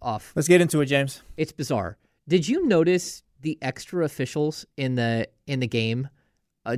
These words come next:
Speaker 1: in the Super Bowl?
Speaker 2: No, I didn't.
Speaker 1: You didn't notice that there was, like, officials running out with, like, kind of pads that were breaking up little skirmishes?
Speaker 2: Oh, I did notice one of 'em. Um, it was with, um,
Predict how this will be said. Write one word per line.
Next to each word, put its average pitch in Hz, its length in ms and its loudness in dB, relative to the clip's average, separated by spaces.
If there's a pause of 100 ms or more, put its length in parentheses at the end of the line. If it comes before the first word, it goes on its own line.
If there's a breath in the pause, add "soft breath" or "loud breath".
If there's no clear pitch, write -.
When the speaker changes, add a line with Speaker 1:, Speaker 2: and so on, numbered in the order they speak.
Speaker 1:
in 143 100 2
the 123 60 0
Super 127 260 -4
Bowl? 151 240 -6 (580)
Speaker 2:
No, 156 140 6
I 143 60 6
didn't. 143 320 0 (400)
Speaker 1:
You 151 160 4
didn't 196 180 4
notice 180 360 2
that 165 260 -4
there 139 240 0
was, 131 480 0 (500)
like, 127 320 -2 (720)
officials 151 480 -2
running 131 380 0
out 131 240 -2
with, 123 240 -4
like, 104 160 -6
kind 135 180 -8
of 98 100 -8
pads 123 640 -4 (440)
that 135 160 2
were 127 120 4
breaking 123 440 -2
up 143 180 0
little 123 180 0
skirmishes? 165 880 -2 (340 loud breath)
Speaker 2:
Oh, 302 300 6
I 285 100 6
did 277 180 4
notice 285 320 6
one 262 280 6
of 277 120 2
'em. 233 220 4
Um, 208 260 0
it 220 80 4
was 226 160 0
with, 240 240 4
um, 190 460 2